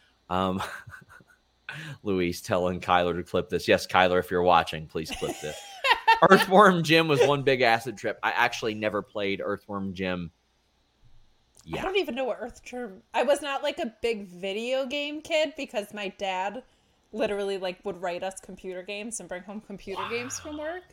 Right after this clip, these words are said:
Speaker 2: I don't even know what Earthworm Jim was.
Speaker 1: Earthworm Jim, like, it's one of those good platform games. I didn't get to spend a lot of time,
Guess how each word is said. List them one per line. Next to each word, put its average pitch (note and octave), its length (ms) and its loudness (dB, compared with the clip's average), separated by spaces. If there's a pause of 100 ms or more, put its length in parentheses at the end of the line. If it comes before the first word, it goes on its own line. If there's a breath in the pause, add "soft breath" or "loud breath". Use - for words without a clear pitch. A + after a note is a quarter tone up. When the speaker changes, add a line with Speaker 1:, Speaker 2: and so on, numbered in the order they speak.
(540 soft breath)
Speaker 2:
I G#3 80 -10
don't D4+ 160 -2
even D4 160 -4
know C4+ 120 -2
what B3 160 -2
Earthworm B3 500 -8
Jim B3 340 -8
was. D#4+ 540 -12 (280)
Speaker 1:
Earthworm C#3+ 480 -2
Jim, A#2 400 -2
like, G#2 200 0
it's B2+ 180 2
one F3 120 0
of D3 40 2
those A#2+ 140 2
good A#2+ 260 0
platform D#3+ 520 2
games. E3+ 220 0
I G#2+ 80 4
didn't C3 160 2
get B2 120 -4
to A2+ 40 -12
spend A2 420 -4
a G2+ 60 2
lot G2+ 500 2
of F#2+ 120 -6
time, F2 540 -4